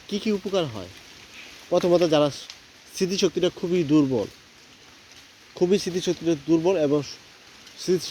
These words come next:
স্মৃতিশক্তিটা আস্তে আস্তে বাড়াতে পারবেন। এবং আরেকটা জিনিস, সেটা হলো ব্যথা অনুভব করেন, অনেকে হাত ব্যথা করে, পা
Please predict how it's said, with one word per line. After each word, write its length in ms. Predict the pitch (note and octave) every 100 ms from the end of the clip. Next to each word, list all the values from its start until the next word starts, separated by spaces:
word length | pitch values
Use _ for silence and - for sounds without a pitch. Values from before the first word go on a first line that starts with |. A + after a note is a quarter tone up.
| -
স্মৃতিশক্তিটা 540 | F3 F#3 F#3 E3+ F3
আস্তে 180 | E3 E3+
আস্তে 140 | -
বাড়াতে 360 | D3+ C3+ B2+ A#2+
পারবেন। 280 | A2 G2 F#2+ - - - - - - - - - - - - - - - - - - - -
এবং 180 | C#3 D#3 D#3+ -
আরেকটা 300 | E3 E3+ D3+
জিনিস, 240 | C3+ B2 -
সেটা 200 | C#3+ D#3
হলো 180 | D#3 D#3+ - - - - - - - - - - - - A2 A#2
ব্যথা 260 | F3+ F3+
অনুভব 340 | D#3 D3 C3 A#2+ -
করেন, 180 | E2+ D#2 - -
অনেকে 280 | C3+ C3 C3+
হাত 240 | A#2+ A#2+ A2+
ব্যথা 200 | C3 B2
করে, 240 | A#2+ A#2+ B2+ C3 - - - -
পা 100 | -